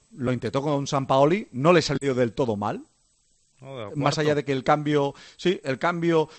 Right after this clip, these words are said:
Speaker 1: a lo mejor de estilo, de equipo, bueno, sí, sí fue, eh, a la larga un poco de, de regresión en el estilo del Sevilla, que era un estilo de, de Sevilla más
Speaker 2: Mm.
Speaker 1: rocoso, pero el cambio al menos durante el año le sirvió, dejó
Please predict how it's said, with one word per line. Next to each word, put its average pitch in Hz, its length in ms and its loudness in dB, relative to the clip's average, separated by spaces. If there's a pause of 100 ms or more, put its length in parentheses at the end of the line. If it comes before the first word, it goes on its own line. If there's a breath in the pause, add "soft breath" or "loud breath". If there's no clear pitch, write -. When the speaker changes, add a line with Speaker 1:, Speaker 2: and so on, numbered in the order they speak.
(120)
Speaker 1:
a 131 60 -6
lo 139 60 -2
mejor 151 220 -2
de 135 80 -2
estilo, 185 420 -2
de 135 100 -2
equipo, 160 380 -4
bueno, 160 300 -4 (140)
sí, - 240 -12
sí - 180 -4
fue, 165 300 0 (300 loud breath)
eh, 151 220 -6
a 156 120 2
la 147 100 4
larga 160 240 0
un 147 80 -2
poco 151 320 0
de, 135 300 -2 (120)
de 147 200 2
regresión 139 480 0
en 147 60 -2
el 131 60 0
estilo 143 280 -2
del 139 120 0
Sevilla, 151 240 -4
que 147 60 -8
era 117 80 -8
un 113 340 -10
estilo 127 320 -8
de, 117 220 -4
de 110 140 -8
Sevilla 127 240 -4
más 135 240 -2
Speaker 2:
Mm. 113 140 -12 (120)
Speaker 1:
rocoso, 156 560 0
pero 120 220 -2 (160)
el 143 160 0
cambio 190 240 2
al 185 80 2
menos 202 180 0
durante 160 280 0
el 160 60 2
año 170 140 0
le 156 80 4
sirvió, 143 420 -2
dejó 135 520 0